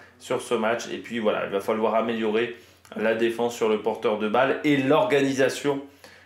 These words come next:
euh, à certains moments, parce que c'est vrai que c'est un, parfois un petit peu tout feu tout flamme, euh, du côté de la Géorgie, et notamment, bah, ça leur coûte peut-être un deuxième but où vous avez deux joueurs qui se gênent, donc un peu plus d'organisation,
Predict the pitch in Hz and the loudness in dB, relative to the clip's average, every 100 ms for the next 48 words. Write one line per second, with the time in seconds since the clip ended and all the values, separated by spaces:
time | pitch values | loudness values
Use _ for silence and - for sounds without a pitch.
0 | - 110 107 101 110 - 123 139 123 120 | -6 0 2 2 0 -2 -2 0 2 2
1 | 131 135 117 - 120 117 - - _ - | 2 2 0 0 0 -2 -4 -20 _ -4
2 | 127 117 143 139 - 123 123 117 117 - | 0 2 0 0 0 2 2 0 -4 -2
3 | 127 - 160 151 - 135 151 147 151 - | -2 0 0 0 -4 -6 -4 -2 -4 -4
4 | 143 147 - 160 139 110 - - - - | -6 -4 2 4 4 0 -10 -20 -6 -4
5 | 107 123 135 135 127 120 135 127 127 123 | -4 -2 0 2 2 2 2 2 2 -2
6 | 160 175 - - - 101 120 120 117 139 | -4 -6 -14 -10 -4 -2 0 2 4 4
7 | 127 120 - 117 113 139 135 120 123 127 | 4 2 2 2 0 -6 -4 -2 0 0
8 | 123 131 123 123 120 151 - - 120 120 | -2 -2 -2 -4 -6 -8 -10 -8 -2 2
9 | 113 117 123 123 127 147 131 - 123 135 | 2 0 -2 -2 2 2 2 -4 -6 -4
10 | 120 127 147 139 - - - 110 110 131 | 0 2 2 0 -10 -20 -14 -10 -6 -4
11 | 127 135 135 135 107 - 143 131 127 131 | -4 -2 -2 -2 -8 -6 0 0 2 0
12 | 127 123 123 - 143 | -2 0 0 0 -6